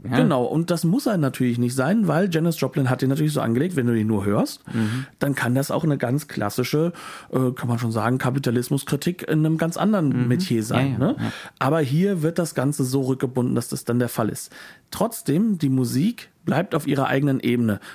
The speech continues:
Speaker 2: Manchmal ist sie auch diegetisch rückgebunden. Es gibt eine Sequenz, wo er dann mal das Radio oder, oder seinen
Speaker 1: Oder einen Plattenspieler.
Speaker 2: Plattenspieler leiser macht.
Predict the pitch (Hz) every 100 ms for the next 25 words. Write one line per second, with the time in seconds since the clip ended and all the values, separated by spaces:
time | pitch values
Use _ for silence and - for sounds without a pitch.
0 | - 120 135 - 120 131 - 110 - 113
1 | 101 160 196 185 196 190 175 196 196 180
2 | 135 127 - 110 113 - 117 - 110 110
3 | 110 110 113 107 127 135 135 131 120 113
4 | 110 - - 110 110 107 113 110 98 92
5 | 113 117 - 113 101 101 101 147 127 113
6 | 104 131 185 185 202 - -